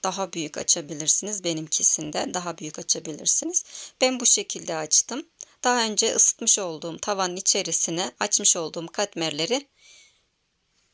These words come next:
koyuyorum ve arkalı önlü güzelce kızartıyorum.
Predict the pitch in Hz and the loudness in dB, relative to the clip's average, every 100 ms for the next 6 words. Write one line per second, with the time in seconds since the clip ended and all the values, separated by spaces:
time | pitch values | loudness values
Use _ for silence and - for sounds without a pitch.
0 | _ - 220 151 139 175 262 190 202 202 | _ 2 2 2 0 -2 -2 0 2 2
1 | - 165 170 151 143 - - 170 147 - | -2 0 0 0 -2 0 2 2 2 2
2 | 226 - 226 160 131 - 151 143 | 0 -2 0 2 2 -2 -2 -6